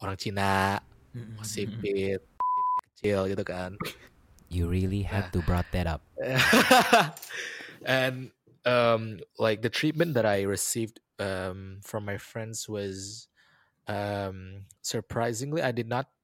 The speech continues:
Speaker 1: uh, I did not experience kayak some kind of, apa ya, uh, exclusivity between, eh, with them. Kayak I didn't feel secluded karena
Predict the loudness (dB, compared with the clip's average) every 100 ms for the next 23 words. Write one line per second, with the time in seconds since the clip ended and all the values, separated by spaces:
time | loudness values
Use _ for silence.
0 | _ _ _ _ _ -4 -2 -2 -4 -4
1 | -4 -4 -2 -2 -4 _ _ -10 -8 -8
2 | -6 -6 -4 -6 -8 -12 -8 -8 -8 -12
3 | _ _ _ _ -12 -8 -6 -6 -8 -10
4 | -10 -10 -10 -10 -10 -10 -14 -16 _ -16
5 | -10 -8 -10 -14 _ _ _ _ _ _
6 | -14 -10 -10 -10 -12 -8 -8 -4 -2 -2
7 | -2 -2 -4 -6 -6 -10 _ _ _ _
8 | _ -12 -8 -6 -6 -8 -8 -2 -2 -2
9 | -4 -4 -6 -8 -4 -4 -6 -16 -20 _
10 | -10 -6 -4 -4 -6 -10 -8 -10 -10 -8
11 | -4 -4 -6 _ -10 -6 -8